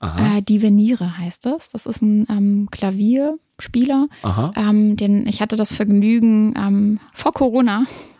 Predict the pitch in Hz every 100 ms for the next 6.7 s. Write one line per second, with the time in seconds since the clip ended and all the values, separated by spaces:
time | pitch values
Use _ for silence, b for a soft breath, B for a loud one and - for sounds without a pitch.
0 | - 196 - 202 - 226 220 214 220 220
1 | 220 214 208 220 - 226 247 - B B
2 | - 220 226 208 214 208 214 - - 190
3 | 180 185 190 185 202 220 - 214 208 208
4 | 214 - 208 208 214 202 214 214 214 b
5 | b b b b b - 214 - 240 233
6 | - 214 214 214 214 214 214